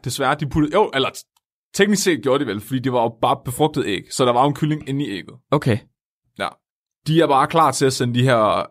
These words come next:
Speaker 1: æ-, øh, befrugtede hønseæg ud i rummet nu, for at se, om de kan lave kyllinger ud i rummet, sammen
Speaker 2: Mhm.
Speaker 1: med K F C. Dagen kommer, hvorpå det skal ske. De skal sende det op sammen med Challenger-rumraketten.
Speaker 2: Ja.
Speaker 1: Sammen med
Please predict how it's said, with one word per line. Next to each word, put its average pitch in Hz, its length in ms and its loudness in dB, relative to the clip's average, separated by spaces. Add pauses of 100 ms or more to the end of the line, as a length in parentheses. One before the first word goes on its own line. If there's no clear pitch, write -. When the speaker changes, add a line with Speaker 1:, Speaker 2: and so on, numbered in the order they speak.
Speaker 1:
æ-, 123 140 0 (140)
øh, 113 240 0
befrugtede 135 440 0
hønseæg 131 340 0
ud 120 80 -2
i - 20 4
rummet 120 280 0
nu, 113 280 -4
for 113 120 2
at 117 80 0
se, 131 220 0
om 101 100 -6
de 110 100 -2
kan 110 100 -4
lave 104 160 -2
kyllinger 127 340 -4
ud 107 60 -2
i 113 40 -2
rummet, 104 400 -4
sammen 135 300 2
Speaker 2:
Mhm. 147 100 0
Speaker 1:
med 104 120 0
K 104 40 -10
F - 20 -6
C. 123 320 -6 (760)
Dagen 156 280 2
kommer, 110 380 -2 (240)
hvorpå 135 320 0
det 101 100 -8
skal - 160 -10
ske. 127 300 -6 (880)
De 127 60 -2
skal 151 160 -4
sende 127 240 0
det 120 80 2
op 139 100 0
sammen 156 240 0
med 131 80 -4
Challenger-rumraketten. 131 1040 -4 (260)
Speaker 2:
Ja. 110 160 2 (800)
Speaker 1:
Sammen 143 220 -2
med 120 80 -4